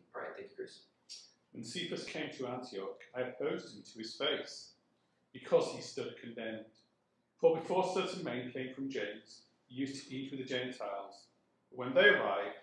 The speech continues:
Speaker 2: he began to draw back and separate himself from the Gentiles, because he was afraid of those who belonged to the circumcision group.
Speaker 1: Okay, and go ahead and read the next
Speaker 2: Oh, next verse.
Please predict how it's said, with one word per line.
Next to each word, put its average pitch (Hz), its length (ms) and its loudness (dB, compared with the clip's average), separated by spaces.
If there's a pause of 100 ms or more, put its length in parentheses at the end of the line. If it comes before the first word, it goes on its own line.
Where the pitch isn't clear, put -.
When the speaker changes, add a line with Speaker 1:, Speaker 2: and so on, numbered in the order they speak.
(120)
Speaker 2:
he 120 80 -6
began 110 220 -4
to - 120 -14
draw 117 260 -2
back 98 320 -6
and 110 80 -18
separate - 400 -10
himself - 340 -10
from 107 120 -18
the - 60 -20
Gentiles, - 640 -16 (300)
because 127 260 -12
he 120 100 -6
was 120 140 -6
afraid 117 400 -4
of 120 100 -10
those 104 380 -6
who 117 160 -16
belonged 95 240 -12
to - 80 -20
the - 60 -20 (180)
circumcision - 480 -18 (160)
group. - 1200 2 (640)
Speaker 1:
Okay, - 160 -10 (340)
and 98 120 -18
go 101 80 -8
ahead 104 200 2
and 95 120 -6
read 98 260 -6
the 92 60 -16
next - 240 -12 (200)
Speaker 2:
Oh, 120 60 -6
next - 420 -12
verse. - 180 -20